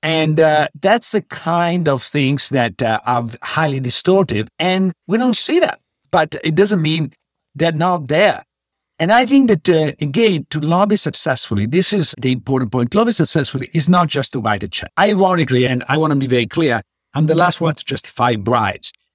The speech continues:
But ironically, the bribes in which you arrive with a bag full on green is more equalizing than everything else, because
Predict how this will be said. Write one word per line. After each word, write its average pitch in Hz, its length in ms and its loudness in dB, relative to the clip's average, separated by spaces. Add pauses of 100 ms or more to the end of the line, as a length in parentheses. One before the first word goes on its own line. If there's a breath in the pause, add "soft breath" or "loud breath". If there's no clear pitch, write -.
(140)
But 156 200 -4
ironically, 202 920 2
the 135 80 -6
bribes 170 500 0
in 156 80 2
which 151 220 -2
you 143 80 0
arrive 156 500 2
with 131 220 2
a 123 320 -2
bag 143 360 -2
full 139 220 0
on 123 160 2
green 123 420 0
is 220 260 2
more 247 280 4
equalizing 139 920 0 (220)
than 143 160 -2
everything 139 340 -2
else, 135 240 0
because 131 500 -2